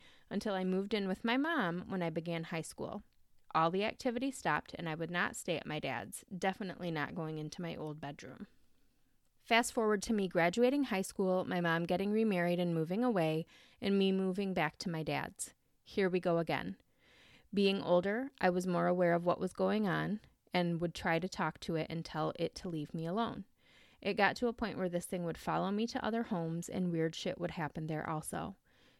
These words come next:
Candles would light on their own, cold drafts, T Vs turning on and off. I went to a psychic fair with a friend. He was going to get a reading and I was just along for the ride. The psychic was this man that in my head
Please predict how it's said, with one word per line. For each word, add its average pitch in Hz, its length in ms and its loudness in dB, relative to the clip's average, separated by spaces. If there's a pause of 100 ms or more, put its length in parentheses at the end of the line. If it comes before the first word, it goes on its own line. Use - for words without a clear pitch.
Candles 160 440 -2
would 160 160 -6
light 151 160 -2
on 147 140 -2
their 151 180 -6
own, 233 440 2 (180)
cold 151 380 -4
drafts, 208 580 -2 (120)
T 170 180 -2
Vs 156 260 0
turning 170 320 -4
on 156 160 -6
and 160 140 -4
off. 220 420 0 (540)
I - 100 2
went 196 200 4
to 226 100 2
a 220 40 2
psychic 196 400 -2
fair 165 240 2
with 160 140 0
a 156 60 -2
friend. - 360 -6 (460)
He - 140 0
was 208 180 4
going 202 260 2
to 247 100 -2
get 233 120 4
a 240 60 2
reading 165 400 2
and 165 100 0
I 160 80 2
was 175 160 0
just - 180 -6
along 160 360 0
for - 180 -2
the 165 100 2
ride. 226 400 2 (420)
The 180 80 0
psychic 254 460 0
was 233 160 2
this - 240 -2
man 165 280 0
that - 100 0
in 170 120 -2
my 180 100 0
head 277 420 0